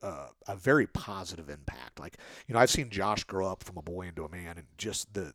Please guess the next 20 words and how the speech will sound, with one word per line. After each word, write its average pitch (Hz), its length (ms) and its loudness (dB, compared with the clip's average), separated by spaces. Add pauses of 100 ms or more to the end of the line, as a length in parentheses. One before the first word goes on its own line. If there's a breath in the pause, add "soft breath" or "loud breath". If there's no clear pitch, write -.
the 92 100 -8
decisions 92 800 -2
that 87 120 -10
he's 90 240 -8
made 90 320 -6
have 85 140 -10
always 87 240 -6
been 82 160 -12
so - 220 -4
sound, 90 640 -6
and - 180 -12 (480 loud breath)
he's 123 240 0
a 90 60 0
true 151 640 6
servant. 104 500 0
He's 107 260 -4
a 101 60 -4
good, 101 300 0 (140)
he's - 220 -8
a 107 80 -4